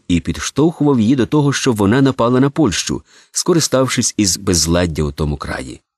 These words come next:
і відібрала в неї кілька провінцій. Кажуть навіть, що пропонувався план поділу території Речі Посполитої між союзниками-сусідами. Карл Густав не оминув пропозиції, яку Христина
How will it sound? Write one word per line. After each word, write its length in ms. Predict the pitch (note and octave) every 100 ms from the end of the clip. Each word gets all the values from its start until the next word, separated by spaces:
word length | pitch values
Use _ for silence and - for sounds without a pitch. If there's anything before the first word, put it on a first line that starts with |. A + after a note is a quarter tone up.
| _ -
і 160 | C#4
відібрала 640 | G3+ F#3 F3+ G#2+ A#2 D3+
в 40 | C#3
неї 240 | E2+ A2
кілька 360 | B2 F2+ F#2+ F2+
провінцій. 640 | - C#2 C2 - - - _ _ _ - - -
Кажуть 360 | F#2 G2 F2+
навіть, 240 | G2 G2 F#2
що 260 | - F#2
пропонувався 680 | F#2+ F2 F2 F2+ G#2 - F#2+
план 300 | F#2+ F#2+ F2+
поділу 540 | - C3 B2 E2+ D#2
території 540 | D2+ E2+ D#2+ E2+ E2 D#2+
Речі 260 | F2 D#2+
Посполитої 720 | D#2+ D#2+ - F#2+ F#2 F2+ E2+ - _ _ -
між 340 | F#2 G2+ - -
союзниками-сусідами. 1300 | - G2+ G#2+ G2+ G#2+ F#2+ G2+ G2 A2+ - E2+ C#2 A1+ - _ _ _ _ -
Карл 300 | D3+ F3+ G3+
Густав 580 | A#2+ C#3 - - E3 D3
не 180 | A2
оминув 460 | D3 F#3 F#3+ C3+ C3+
пропозиції, 680 | C3+ A#2+ A#2+ A#2 A#2 - A2
яку 200 | G#2 A2
Христина 640 | - G2 - F#2 F#2 A#2